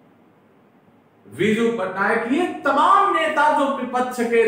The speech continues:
थे इन्हें जेल में डाल दिया गया। सरकार अपनी नाकामी को छिपाने के लिए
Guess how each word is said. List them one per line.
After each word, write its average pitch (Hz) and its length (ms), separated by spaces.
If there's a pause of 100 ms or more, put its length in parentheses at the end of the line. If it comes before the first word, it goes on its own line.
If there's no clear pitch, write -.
थे 208 200 (960)
इन्हें 170 460
जेल 143 420
में - 180
डाल 110 260 (140)
दिया 113 320
गया। 98 340 (520)
सरकार 170 720 (240)
अपनी 160 340
नाकामी 180 640
को 185 280
छिपाने 196 600
के 165 220
लिए 208 320